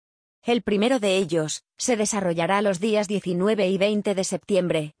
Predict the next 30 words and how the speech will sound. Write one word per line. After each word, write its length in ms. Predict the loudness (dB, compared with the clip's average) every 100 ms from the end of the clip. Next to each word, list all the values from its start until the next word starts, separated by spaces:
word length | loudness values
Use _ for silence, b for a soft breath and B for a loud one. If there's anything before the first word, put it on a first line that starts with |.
| b b b b b b b
y 120 | 0
los 180 | 0 0
interesados 720 | -2 0 -2 -2 -2 0 0
en 100 | -2
participar 600 | -2 -4 -4 -2 0 0
del 180 | 0 -2
mismo 340 | -2 -2 -2
tienen 360 | -2 -2 0 0
que 100 | 0
contactar 600 | 0 -2 -6 -2 -2 0
con 180 | 0 2
el 120 | 0
correo 380 | -2 0 2 2
electrónico 720 | 0 -2 0 0 0 0 0
vías 260 | 0 0
integración 680 | -2 0 0 -2 -4 -4 -2
aspe 300 | -2 -2 -4
punto 400 | -2 -2 0 0
es, 380 | 0 -2 -6 _ B B B B
en 220 | -2 0 2
los 180 | -2
teléfonos 500 | -2 0 0 0 -2
setecientos 640 | -2 -4 -4 -2 -2 -2 -2
cuarenta 400 | -2 0 0 -2
y 60 |
cuatro, 500 | 0 0 0 -2 -6 -10 b b b b b b
seiscientos 640 | -2 0 0 -2 -2 -2
cincuenta 460 | -4 -2 0 0 -2
y 80 | -2
cinco, 520 | 0 0 0 -4